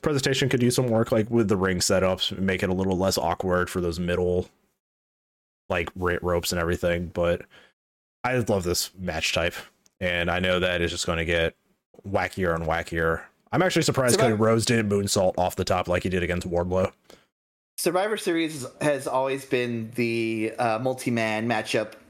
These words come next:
Speaker 2: you know, pay-per-view, so I'm glad to see that that continues on in the area of premium live events.
Speaker 1: Because they haven't given us another Elimination Chamber. Like, I mean,
Speaker 2: They
Speaker 1: a
Speaker 2: are.
Speaker 1: big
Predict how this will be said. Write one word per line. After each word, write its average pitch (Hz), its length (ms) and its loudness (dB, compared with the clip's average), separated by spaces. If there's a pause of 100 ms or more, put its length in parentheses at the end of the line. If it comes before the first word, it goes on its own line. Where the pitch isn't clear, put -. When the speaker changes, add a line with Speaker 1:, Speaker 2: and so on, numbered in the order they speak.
(120)
Speaker 2:
you 113 120 -2
know, 104 200 0
pay-per-view, 117 580 -2
so 117 540 -2 (760)
I'm 139 120 0
glad 135 240 0
to 127 60 -2
see 127 200 -2
that 120 240 -2
that 120 160 -4
continues 131 360 -2
on 117 140 0
in 113 100 -4
the 113 140 -4
area 113 300 2
of - 140 -8
premium 117 340 -2
live 110 200 0
events. 117 500 -4
Speaker 1:
Because 156 260 2
they 165 60 4
haven't 180 240 4
given 165 220 6
us 170 160 2
another 156 280 6
Elimination 156 520 4
Chamber. 123 420 2 (380)
Like, 127 240 0 (320)
I 147 60 2
mean, 127 300 4
Speaker 2:
They 165 140 4
Speaker 1:
a 139 80 2
Speaker 2:
are. 240 80 2
Speaker 1:
big 147 240 2